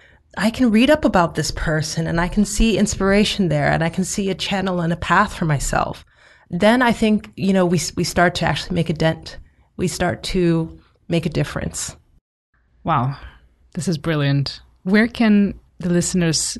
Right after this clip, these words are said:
Speaker 2: hear more about Founderland, apply, or be part of this community?
Speaker 1: Thank you, Daria. So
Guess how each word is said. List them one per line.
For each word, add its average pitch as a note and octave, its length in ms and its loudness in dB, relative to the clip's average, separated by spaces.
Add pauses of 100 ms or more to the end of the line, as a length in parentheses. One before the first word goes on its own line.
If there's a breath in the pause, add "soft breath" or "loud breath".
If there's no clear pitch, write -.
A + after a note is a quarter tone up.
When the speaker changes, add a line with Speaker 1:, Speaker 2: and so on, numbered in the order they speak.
Speaker 2:
hear E3+ 240 -2
more D3+ 240 4
about C#3 280 4
Founderland, C3+ 880 2 (160)
apply, C#3+ 540 4
or C3 380 4
be F3 160 -2
part G#3+ 260 -2
of D#3+ 100 2
this G#2+ 140 -2
community? D#3 640 -2 (680 soft breath)
Speaker 1:
Thank G#3+ 360 2
you, F3 80 -2
Daria. D#3 460 0
So G3+ 440 4